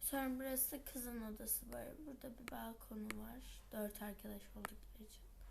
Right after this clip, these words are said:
Dört koltuk. Burada kızın dolabı,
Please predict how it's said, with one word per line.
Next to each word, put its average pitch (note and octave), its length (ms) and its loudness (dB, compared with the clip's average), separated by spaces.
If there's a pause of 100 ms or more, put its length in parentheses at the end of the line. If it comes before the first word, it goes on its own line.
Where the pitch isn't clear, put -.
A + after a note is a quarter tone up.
(480)
Dört G#3+ 320 -4
koltuk. - 360 -6 (800)
Burada A#3 360 -6 (220)
kızın A3 420 -2 (1400)
dolabı, G#3+ 640 -4